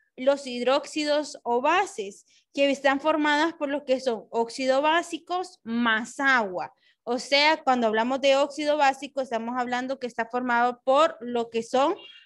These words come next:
los óxidos básicos. A partir de eso tenemos las sales. Las sales estaban conformadas por dos tipos,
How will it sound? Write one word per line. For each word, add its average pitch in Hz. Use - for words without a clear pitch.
los 233
óxidos 262
básicos. 226
A 247
partir 262
de 330
eso 330
tenemos 262
las 254
sales. 302
Las 254
sales 277
estaban 277
conformadas 254
por 220
dos 262
tipos, -